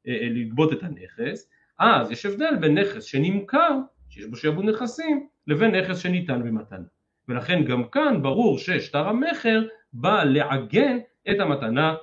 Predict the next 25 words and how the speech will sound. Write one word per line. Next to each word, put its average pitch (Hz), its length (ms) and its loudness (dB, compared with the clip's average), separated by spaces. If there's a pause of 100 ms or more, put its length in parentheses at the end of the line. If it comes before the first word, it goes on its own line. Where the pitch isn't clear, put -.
(120)
שניתנה 127 500 0
מלכתחילה. 104 680 -6
ולכן 240 320 -4
כאמור 202 300 0
בשני 214 220 -2
המצבים 160 480 -2
הללו, 113 420 -6 (300)
כמו 196 340 8
גם 185 220 4
במצב 143 480 2
של 151 300 -2
אוסיף 175 300 -4
בית 120 320 -2
דיקלא, 98 360 -10 (440)
ברור 202 220 4
שהשטר 175 380 -2
השני 160 280 -2
לא 165 140 0
מבטל 175 540 -2
את 269 100 -6
השטר 156 300 -4
הראשון, 143 580 0 (300)
אלא 175 200 4
מוסיף 131 480 -2
עליו. - 140 -20